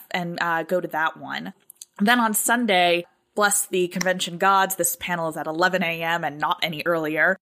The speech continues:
but I'm, uh, moderating a panel called Social Commentary in Doctor Who. So we are going to talk about what happens when the show gets into some more politically and socially conscious topics.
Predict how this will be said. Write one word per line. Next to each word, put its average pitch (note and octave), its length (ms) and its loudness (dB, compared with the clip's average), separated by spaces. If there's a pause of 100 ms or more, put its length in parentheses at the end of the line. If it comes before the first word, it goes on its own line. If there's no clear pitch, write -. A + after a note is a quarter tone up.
but F#3 320 4
I'm, G3+ 320 0
uh, F3+ 260 2
moderating F#3+ 360 -2
a F#3 40 -6
panel F3 360 -4
called E3+ 360 -4
Social F#3+ 300 -2
Commentary E3+ 560 -4
in E3+ 160 -6
Doctor D3+ 360 -6
Who. C4+ 300 0 (360)
So - 180 -2
we G#3+ 140 0
are A#3 80 4
going A#3+ 220 0
to A#3 60 -4
talk G#3+ 260 -2
about G3+ 500 0 (260)
what A#3+ 160 0
happens A#3 460 0
when A3 80 -2
the A3 60 0
show A3 520 0 (300)
gets A#3+ 340 2
into A3+ 720 0 (240)
some A#3 480 0
more B3 560 2 (240)
politically B3+ 440 0
and A3+ 80 0
socially G#3 400 0
conscious F#3 540 -4
topics. - 720 -4